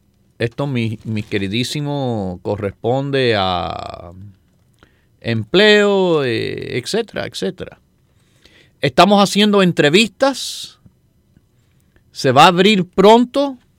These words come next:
Si usted es una de esas personas dichosas de, de entrar en nuestra compañía,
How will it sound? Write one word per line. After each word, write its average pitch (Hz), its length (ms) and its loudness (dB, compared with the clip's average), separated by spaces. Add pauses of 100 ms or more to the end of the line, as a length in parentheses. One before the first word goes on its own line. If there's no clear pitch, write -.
(2500)
Si 123 300 -2
usted 143 560 2
es 175 160 -4
una 143 280 -2
de 127 120 2
esas 147 320 -6
personas 120 580 -8
dichosas 123 880 -6
de, 95 720 -6 (800)
de 98 140 -6
entrar 123 520 0
en 92 720 -6
nuestra 110 380 -8
compañía, 143 840 -6